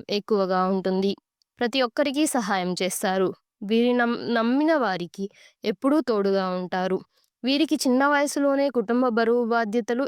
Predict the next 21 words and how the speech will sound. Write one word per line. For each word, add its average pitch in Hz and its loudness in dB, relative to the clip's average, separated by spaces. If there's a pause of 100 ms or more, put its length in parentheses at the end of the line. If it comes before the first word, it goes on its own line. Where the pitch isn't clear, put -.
ఎక్కువగా 190 0
ఉంటాయి. 190 0 (540)
దానికోసం 254 0
ఎంత 196 2 (200)
కష్టపడుతూ 185 -2
ఉంటారు. 185 0 (380)
ఎన్నో 202 2
కోల్పోతారు. 180 -2 (580)
జీవితంలో 262 2
డబ్బు 202 0
బాగా 190 0
సంపాదించి 185 -2
సంతోషంగా 269 0
బ్రతకాలని 185 -2
అనుకుంటారు. 180 -2 (540)
వృశ్చిక 262 0
రాశి 277 0
వారు 180 2 (440)
ఈ 240 -2
ఐదు 240 2
రోజులు 196 2